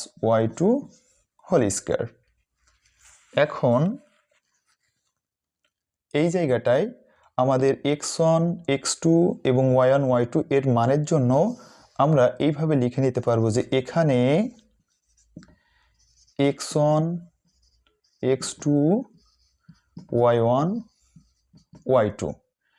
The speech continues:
এক্স ওয়ান এর মান কোনটা আমরা প্রথমেই কিন্তু এটা দেখে নিছি যে প্রথম যেটা থ্রি আছে, স্থানাঙ্কের প্রথম মান থ্রি, এটা হলো আমাদের এক্স ওয়ান এর মান,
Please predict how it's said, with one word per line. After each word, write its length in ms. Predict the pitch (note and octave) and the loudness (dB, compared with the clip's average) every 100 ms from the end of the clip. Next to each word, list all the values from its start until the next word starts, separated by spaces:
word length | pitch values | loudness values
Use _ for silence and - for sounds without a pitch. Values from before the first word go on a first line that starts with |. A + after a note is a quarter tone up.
| _ _ _ _ - | _ _ _ _ -6
এক্স 180 | D3+ - | -6 -4
ওয়ান 100 | F3 | -2
এর 80 | E3 | 0
মান 180 | D#3+ D#3 D3+ | 2 0 0
কোনটা 340 | D3 C#3 C#3+ | 0 0 0
আমরা 180 | C#3 C#3 | 0 -2
প্রথমেই 440 | - C#3 E3 D#3+ | -2 -2 0 0
কিন্তু 180 | D#3 C#3+ | 0 0
এটা 120 | C3 B2 | 2 2
দেখে 280 | A#2 A#2 | 0 0
নিছি 300 | C3 A#2 - D#3+ B3+ - _ - | -2 -2 0 -2 -2 -12 _ -4
যে 100 | A#2 | -4
প্রথম 400 | B2+ C#3+ C#3 E3+ | -2 -2 0 0
যেটা 220 | D#3+ D3 | 0 0
থ্রি 360 | D3 - - D3+ D3+ | -4 -4 -2 2 2
আছে, 220 | C3 D#3 C#3+ | 0 0 -2
স্থানাঙ্কের 500 | C3 C3+ C3+ B2+ C3 | 0 0 0 0 -2
প্রথম 280 | B2+ B2 C#3 | -2 -2 -2
মান 140 | C3 B2+ | -2 -2
থ্রি, 360 | - A#2+ B2 E3 C4 _ _ _ _ _ | -4 -2 2 0 -2 _ _ _ _ _
এটা 220 | C#3+ C#3+ F#3 | -4 -2 -4
হলো 240 | D#3+ C#3+ | -2 0
আমাদের 420 | C3+ A#2+ A#2+ C#3+ G3+ - - | 2 0 0 2 0 -2 -6
এক্স 200 | C3+ - | -4 -2
ওয়ান 100 | B2 | -2
এর 120 | G#2+ F#2+ | -2 -2
মান, 200 | - | -4